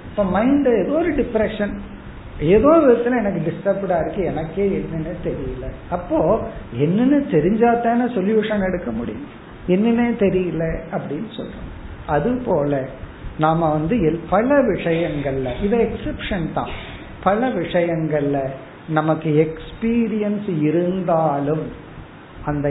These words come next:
எக்ஸ்பீரியன்ஸ் வேற, ஞானம்ங்கிறது வேற.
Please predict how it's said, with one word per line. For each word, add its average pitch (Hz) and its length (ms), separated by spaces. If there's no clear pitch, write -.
எக்ஸ்பீரியன்ஸ் 185 1200
வேற, 147 320
ஞானம்ங்கிறது 165 1120
வேற. - 240